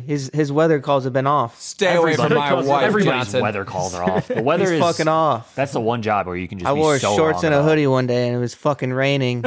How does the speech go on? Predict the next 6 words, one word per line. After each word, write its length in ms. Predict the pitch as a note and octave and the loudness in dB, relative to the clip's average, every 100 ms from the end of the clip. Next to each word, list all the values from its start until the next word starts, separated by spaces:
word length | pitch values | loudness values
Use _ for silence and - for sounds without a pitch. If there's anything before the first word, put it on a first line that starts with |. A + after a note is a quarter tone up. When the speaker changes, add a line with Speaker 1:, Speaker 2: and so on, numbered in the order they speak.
| - | -4
Speaker 1:
and 120 | B2 | -4
hot 200 | C3 C#3+ C3+ | 0 2 2
as 100 | - | 0
fuck. 340 | - D#3 B2 | 0 0 -2
Speaker 2:
<laughs> 1500 | - - - G3 F3+ F3+ F3 - G3+ - - - - F3+ F#3 | -8 -14 -10 -8 -4 -2 0 0 -2 -2 -6 -6 -12 -12 -8
Speaker 1:
Whatever. 460 | A#2 B2 B2 A#2 | -4 0 0 -2